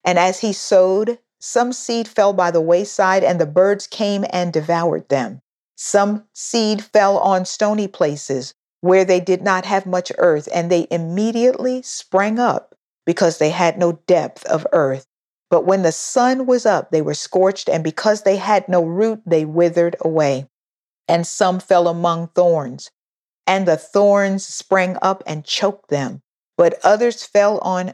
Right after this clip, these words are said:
good ground and yielded a crop, some a hundredfold, some sixty, some thirty.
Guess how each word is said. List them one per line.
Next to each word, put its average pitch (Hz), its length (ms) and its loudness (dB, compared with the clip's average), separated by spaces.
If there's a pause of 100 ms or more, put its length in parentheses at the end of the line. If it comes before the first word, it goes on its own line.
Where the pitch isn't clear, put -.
(120)
good 180 200 -4
ground 147 540 -6
and 156 160 -2
yielded 180 420 2
a 226 80 2
crop, 151 460 -4
some - 480 -2
a 151 40 -8
hundredfold, 190 1300 0
some 147 300 -4
sixty, - 480 -6
some 151 280 -4
thirty. 131 500 -2